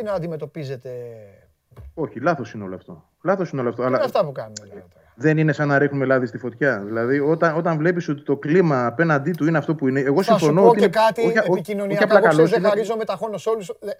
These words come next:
Speaker 1: επικοινωνιακά
Speaker 2: Ναι.
Speaker 1: όμως. Έπρεπε και η αεκ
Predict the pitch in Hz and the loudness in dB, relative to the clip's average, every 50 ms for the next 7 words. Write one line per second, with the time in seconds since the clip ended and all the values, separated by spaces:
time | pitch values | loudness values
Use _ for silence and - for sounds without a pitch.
0 | _ _ _ - 175 139 175 - 190 185 185 175 175 165 156 - 170 160 147 135 | _ _ _ -12 -10 -10 -10 -8 -6 -4 -4 -4 -4 -4 -6 -4 -4 -4 -4 -4
1 | 127 117 120 120 117 - _ _ _ _ _ - 208 233 240 254 240 247 233 180 | -6 -8 -12 -16 -20 -20 _ _ _ _ _ -8 -4 -2 -2 0 0 0 -2 0
2 | 220 208 185 175 156 143 127 123 123 120 - | 0 0 0 0 -2 -2 -4 -6 -10 -12 -14